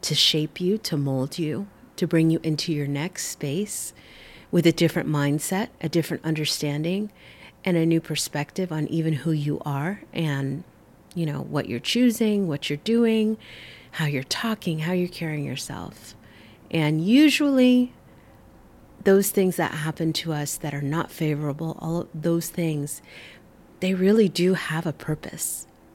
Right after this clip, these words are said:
and they really do have, there is an intention in the spiritual realm for our good.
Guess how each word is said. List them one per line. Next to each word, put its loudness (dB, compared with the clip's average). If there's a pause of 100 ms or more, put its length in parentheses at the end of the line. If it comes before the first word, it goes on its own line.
and 0
they 4
really 2
do 0
have, -4 (920)
there 6
is 4
an 4
intention 0
in 2
the 0
spiritual 0
realm -2 (580)
for -2
our -2
good. -6